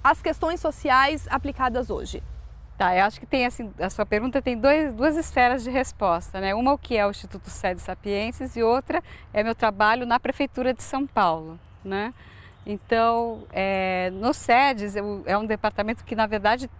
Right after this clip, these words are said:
Speaker 2: tem uma, uma clínica, mas a minha, meu trabalho lá não é na clínica, é junto ao departamento,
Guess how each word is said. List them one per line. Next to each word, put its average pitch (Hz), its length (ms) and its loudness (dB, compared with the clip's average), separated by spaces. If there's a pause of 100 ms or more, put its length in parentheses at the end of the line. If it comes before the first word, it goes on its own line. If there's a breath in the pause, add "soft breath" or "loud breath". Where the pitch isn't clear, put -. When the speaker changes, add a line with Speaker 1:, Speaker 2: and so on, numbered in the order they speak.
(120)
Speaker 2:
tem 254 180 2
uma, 202 440 0
uma 170 120 0
clínica, 269 540 2
mas 214 140 0
a 214 60 2
minha, 254 380 2
meu 226 200 -2
trabalho 208 400 0
lá 202 180 2
não 262 200 2
é 240 60 4
na 208 140 0
clínica, 269 640 0 (380 loud breath)
é 214 160 4
junto 240 240 -2
ao 233 60 2
departamento, 220 960 -2